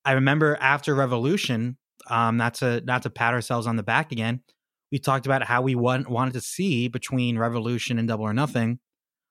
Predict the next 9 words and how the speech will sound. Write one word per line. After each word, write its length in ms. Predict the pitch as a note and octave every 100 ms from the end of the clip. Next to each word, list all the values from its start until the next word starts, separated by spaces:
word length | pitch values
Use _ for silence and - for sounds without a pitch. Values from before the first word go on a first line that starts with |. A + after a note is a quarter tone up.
| -
was 680 | A#2+ A#2+ A#2 A2+ A2 - - _ _ _ _ _ -
the 120 | B2+
establishment 640 | A#2+ - A2+ B2 B2+ C#3
of 80 | A#2+
the 80 | A#2+
women's 280 | A#2+ A#2+ A2+
division 300 | A#2 G#2+ A#2+
even 240 | A#2+ A2
more, 460 | A2 C3 B2+ A#2